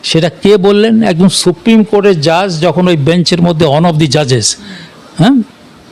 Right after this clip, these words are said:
পাদিওয়ালা, তিনি নিজে বলে গেলেন যে, "আমি আমার এই তিরিশ বছরের, আহ, কর্মজীবনে কত কেস না দেখেছি, কিন্তু এত বড় জঘন্যভাবে তদন্ত করা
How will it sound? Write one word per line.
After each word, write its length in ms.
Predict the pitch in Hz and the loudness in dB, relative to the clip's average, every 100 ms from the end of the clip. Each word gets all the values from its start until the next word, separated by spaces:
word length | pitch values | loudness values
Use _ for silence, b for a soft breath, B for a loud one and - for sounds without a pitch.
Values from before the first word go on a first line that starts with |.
| - | -4
পাদিওয়ালা, 500 | 151 151 139 110 - - B B - | -2 0 0 -2 -8 -16 B B -6
তিনি 200 | 180 180 | 0 2
নিজে 400 | 165 165 170 214 | 4 2 2 2
বলে 320 | 190 196 202 | 2 2 2
গেলেন 560 | 190 196 220 233 226 226 | 2 2 2 0 0 0
যে, 320 | 156 180 196 196 | 0 2 2 0
"আমি 460 | 160 156 165 196 214 | -2 0 0 2 2
আমার 280 | 175 180 185 156 - | 2 2 0 -4 -8
এই 200 | 175 160 | -4 -2
তিরিশ 340 | - 160 156 | -2 -2 -2
বছরের, 440 | 147 147 160 165 156 151 - B B - | -2 -2 0 0 0 -4 -12 B B -6
আহ, 240 | 156 143 151 - | -4 -4 -6 -4
কর্মজীবনে 880 | 151 135 139 139 143 165 175 196 214 B B B - | -2 0 0 0 0 0 0 -2 -8 B B B -6
কত 220 | - 165 233 | -2 0 0
কেস 440 | 220 208 190 - | 0 0 0 0
না 100 | 190 | 0
দেখেছি, 440 | 147 147 180 - | 0 0 -2 -2
কিন্তু 320 | 143 170 151 190 - | -2 -2 0 -2 -4
এত 300 | 139 156 - | -6 -4 -2
বড় 260 | 214 214 214 135 | 0 2 0 0
জঘন্যভাবে 1200 | 165 151 254 311 277 240 190 - - 170 170 180 | 0 0 0 2 4 2 0 -12 -8 -2 0 0
তদন্ত 460 | - 165 165 160 170 | 0 -2 0 0 -2
করা 360 | 156 151 120 | -2 -2 -4